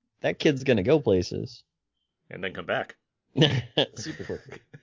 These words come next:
Speaker 2: <laughs>
Speaker 1: How, you, can you imagine how much he has to eat to keep up with all his caloric intake?
Speaker 2: He's
Speaker 1: Or
Speaker 2: a
Speaker 1: his,
Speaker 2: kid.
Speaker 1: his caloric outtake, I should say.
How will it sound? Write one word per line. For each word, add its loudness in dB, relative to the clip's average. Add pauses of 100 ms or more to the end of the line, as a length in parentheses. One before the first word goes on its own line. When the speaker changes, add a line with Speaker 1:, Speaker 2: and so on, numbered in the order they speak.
(100)
Speaker 2:
<laughs> -8 (1600)
Speaker 1:
How, 0
you, 2 (360)
can 0
you 0
imagine 2
how 2
much 2
he 2
has 0
to -8
eat -4
to -10
keep 2
up 4
with -2
all 4
his -2
caloric -2
intake? -4 (380)
Speaker 2:
He's -2
Speaker 1:
Or 6
Speaker 2:
a 8
Speaker 1:
his, 4
Speaker 2:
kid. -4
Speaker 1:
his -2
caloric 2
outtake, -2
I -6
should -10
say. -10